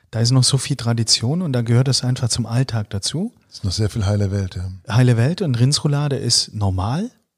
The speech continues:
Speaker 1: die ist überall und, äh, ganz selbstverständlich. Aber in einer Großstadt wie Berlin oder in Hamburg, da ist die Rindsroulade so weit weg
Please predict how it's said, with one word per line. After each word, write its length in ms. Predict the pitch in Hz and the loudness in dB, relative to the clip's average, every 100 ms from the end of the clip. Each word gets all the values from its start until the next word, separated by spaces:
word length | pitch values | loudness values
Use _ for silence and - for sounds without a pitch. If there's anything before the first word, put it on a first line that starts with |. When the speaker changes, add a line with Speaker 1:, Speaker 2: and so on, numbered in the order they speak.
| _ - | _ -8
Speaker 1:
die 100 | 107 | -4
ist 480 | 113 - - _ _ | 0 2 0 _ _
überall 500 | - 143 151 131 131 | 0 2 2 0 -2
und, 380 | 123 117 113 - | 0 0 0 -4
äh, 220 | 123 110 107 | -4 -6 -4
ganz 320 | 117 113 - - _ _ _ _ _ _ | -2 -2 -4 -12 _ _ _ _ _ _
selbstverständlich. 920 | - 123 - 123 - 117 156 214 - _ _ _ _ _ | -4 -2 0 0 0 -2 -4 -6 -8 _ _ _ _ _
Aber 200 | - 113 | -2 2
in 60 | 120 | 4
einer 140 | 117 | 4
Großstadt 520 | 113 - 143 - 180 - | 4 2 2 2 0 2
wie 300 | 127 120 - | 2 2 -2
Berlin 460 | 117 110 110 156 | -4 2 4 4
oder 160 | 185 127 | 2 2
in 120 | 110 | 2
Hamburg, 460 | 98 123 185 233 - | 2 2 2 -2 -2
da 100 | 104 | -2
ist 140 | 104 | 0
die 60 | 113 | 0
Rindsroulade 640 | 110 123 - 107 98 98 | 2 2 0 -2 -2 0
so 220 | 98 139 | 2 4
weit 220 | 185 120 117 | 4 0 -2
weg 220 | 160 | -8